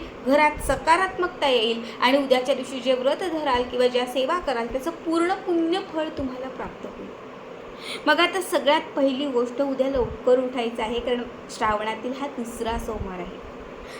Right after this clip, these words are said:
सकाळी लवकर उठा, कारण श्रावणातील सोमवारच्या दिवशी अभ्यंग स्नानाला विशेष महत्त्व आहे. ठीक आहे, एक सहा पर्यंत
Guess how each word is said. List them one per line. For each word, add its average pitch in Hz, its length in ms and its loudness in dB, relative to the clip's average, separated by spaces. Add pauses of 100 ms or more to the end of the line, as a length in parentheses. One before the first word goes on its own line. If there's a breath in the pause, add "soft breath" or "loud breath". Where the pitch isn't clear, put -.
सकाळी 330 500 10
लवकर 294 360 8
उठा, 285 220 2
कारण 269 320 0
श्रावणातील 262 560 2
सोमवारच्या 254 540 0
दिवशी 233 260 -2
अभ्यंग 254 360 2
स्नानाला 247 500 -4
विशेष 320 420 -4
महत्त्व 185 240 -8
आहे. 180 140 -8 (540 loud breath)
ठीक 320 140 0
आहे, 339 100 6
एक 339 60 -6 (140)
सहा 302 220 2
पर्यंत 302 300 -2